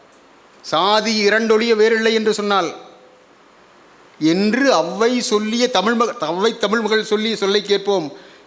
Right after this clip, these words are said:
யாரா உயர்ந்தவர், யாரா தாழ்ந்தவர் என்று கேட்டால், எழுதி வைத்தால், "நீதி,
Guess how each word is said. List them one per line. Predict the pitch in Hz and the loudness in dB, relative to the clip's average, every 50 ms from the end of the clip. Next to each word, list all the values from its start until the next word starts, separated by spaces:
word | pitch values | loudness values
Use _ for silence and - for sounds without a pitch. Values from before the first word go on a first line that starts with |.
| - | -4
யாரா | - 165 180 208 233 240 220 220 233 233 233 | -2 0 2 2 2 0 2 0 0 0 0
உயர்ந்தவர், | 214 202 220 233 226 226 226 233 214 | 0 0 0 0 2 2 0 0 2
யாரா | 208 202 208 220 226 226 226 214 | 2 2 2 2 2 2 0 0
தாழ்ந்தவர் | - - - 185 185 202 220 220 214 214 214 202 | -2 -4 -2 0 0 0 0 0 -2 -2 -2 -4
என்று | 202 190 190 | -4 -4 -2
கேட்டால், | 180 190 185 - 185 180 175 160 151 - - - - - - | -2 -2 -2 0 0 0 0 -2 -4 -8 -16 -20 -20 -12 -4
எழுதி | 180 175 190 202 202 196 | -4 -2 0 2 2 2
வைத்தால், | 185 180 185 - 165 160 151 139 123 - - - - - - | 2 2 2 2 2 2 2 -2 -4 -10 -16 -20 -20 -20 -12
"நீதி, | - 151 143 156 170 190 208 214 214 175 208 220 240 247 240 | -8 -4 0 2 2 4 4 2 2 0 -2 -4 -4 -4 -8